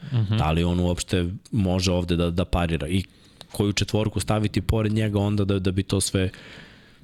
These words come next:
Speaker 2: da bi sve to bilo dobro, imalo smisla. Strus imao dvadeset tri poena, četiri od četrnaest za tri. Znači, baš se našutirao. Vincent je imao petnaest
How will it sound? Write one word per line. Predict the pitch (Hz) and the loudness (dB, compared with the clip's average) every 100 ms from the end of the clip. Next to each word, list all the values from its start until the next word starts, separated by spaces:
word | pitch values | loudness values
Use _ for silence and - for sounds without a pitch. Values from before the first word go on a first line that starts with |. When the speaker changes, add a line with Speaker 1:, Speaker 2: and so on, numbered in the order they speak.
| - - - - | -20 -18 -14 -4
Speaker 2:
da | 110 | 0
bi | 101 | 0
sve | 101 113 | 2 0
to | - 104 | 0 0
bilo | 98 117 110 104 | 2 2 2 0
dobro, | 98 110 110 107 | 0 0 0 2
imalo | 107 104 | 2 2
smisla. | 98 104 95 - | 0 0 0 0
Strus | - 135 135 120 | 0 0 0 0
imao | 104 | 0
dvadeset | 98 104 98 - | 2 0 0 0
tri | 98 | -2
poena, | - 90 95 98 - | 0 0 2 0 -2
četiri | - 110 - 92 | -2 -2 0 -2
od | |
četrnaest | - 90 95 95 82 76 | 0 -2 0 0 0 -2
za | 71 | -4
tri. | - 85 98 - - - - - - - - - | -2 0 -2 -6 -4 -2 0 -4 -8 -12 -14 -4
Znači, | 80 - | -2 0
baš | 76 85 - | 0 0 0
se | 90 | 0
našutirao. | 78 80 - - 92 92 | 0 0 -2 0 0 0
Vincent | 87 107 101 87 - 101 | 0 0 0 -2 -2 0
je | 92 90 90 | 2 2 2
imao | 92 90 | 2 2
petnaest | 87 98 92 101 85 | 0 -2 -2 -2 -2